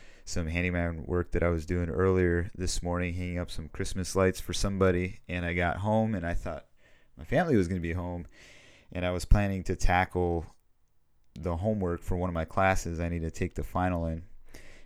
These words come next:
and, uh, the house was quiet, and there were all kinds of things on my mind, and so I decided I'm just gonna turn this on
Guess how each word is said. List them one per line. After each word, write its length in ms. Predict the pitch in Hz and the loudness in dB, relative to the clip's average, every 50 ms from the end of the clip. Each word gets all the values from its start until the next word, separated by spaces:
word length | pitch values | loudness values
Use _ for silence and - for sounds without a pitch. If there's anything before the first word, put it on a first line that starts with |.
| - - - | -20 -10 -2
and, 380 | 98 92 90 85 85 82 76 | 0 2 4 4 2 0 -2
uh, 200 | 80 78 78 76 76 - - - - - - - - - - - - - - - - - _ - - - - - - - | -2 -2 -2 -4 -6 -8 -10 -12 -12 -14 -18 -20 -20 -20 -20 -20 -20 -20 -20 -20 -20 -20 _ -20 -20 -20 -20 -20 -14 -10
the 460 | 87 82 85 85 85 82 80 80 80 | -4 -2 0 2 2 2 0 0 -2
house 340 | 80 - - 95 101 - - | -4 -2 0 0 0 0 -2
was 120 | 78 73 | -6 -8
quiet, 680 | - - - - 92 80 87 95 78 57 - - - - - - - - - - - - - - - - | -8 -6 -6 -4 -4 -4 -6 -6 -6 -8 -8 0 2 2 2 2 -2 -8 -12 -14 -14 -16 -18 -18 -14 -10
and 200 | 87 82 82 82 | -8 -8 -6 -6
there 100 | 82 87 | -6 -4
were 140 | 85 85 80 | -4 -4 -6
all 200 | - - 92 95 | -6 -6 -6 -6
kinds 200 | - - 92 78 | -4 -6 -6 -6
of 80 | 82 - | -6 -6
things 240 | - 95 90 80 87 | -6 -6 -6 -4 -4
on 100 | 85 80 | -4 -4
my 100 | 78 78 | -6 -8
mind, 520 | 78 78 82 87 87 87 80 78 73 - - | -6 -4 -4 -2 -2 -4 -4 -6 -8 -10 -10
and 140 | - 90 80 | -10 -10 -4
so 120 | - 90 | -2 -2
I 80 | 87 87 | 0 0
decided 460 | 82 85 80 78 87 87 82 82 - - | 0 -2 -2 -2 -2 -2 -2 -2 -4 -4
I'm 120 | - 90 | -4 -4
just 160 | 95 98 98 - | -4 -4 -4 -4
gonna 120 | 85 80 | -6 -2
turn 260 | - - 95 92 87 | 0 0 0 0 -2
this 160 | 82 - - | -4 -6 -4
on 300 | 87 85 85 85 85 82 | -4 -2 -2 -2 -2 -4